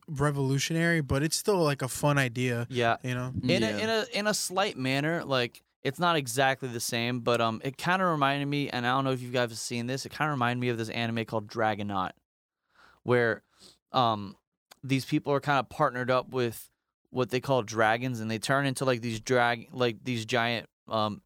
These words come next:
Speaker 2: mechanized dragons, and they partner up with them, and their souls are kind of attached. So it, it kinda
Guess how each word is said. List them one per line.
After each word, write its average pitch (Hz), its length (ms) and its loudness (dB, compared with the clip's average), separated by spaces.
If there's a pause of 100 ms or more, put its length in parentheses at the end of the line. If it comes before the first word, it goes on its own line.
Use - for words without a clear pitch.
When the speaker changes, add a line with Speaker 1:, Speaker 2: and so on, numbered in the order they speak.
(160)
Speaker 2:
mechanized 117 680 0
dragons, 104 680 -4 (640)
and 117 160 0
they 117 60 0
partner 117 420 0
up 98 120 2
with 117 260 -2
them, 104 160 -4
and 104 100 -6
their 107 80 -2
souls 120 380 0
are 110 40 -6
kind 117 220 -4
of 101 60 -6
attached. - 640 -4 (480)
So 131 240 2
it, - 120 -2 (160)
it 151 200 0
kinda 180 300 2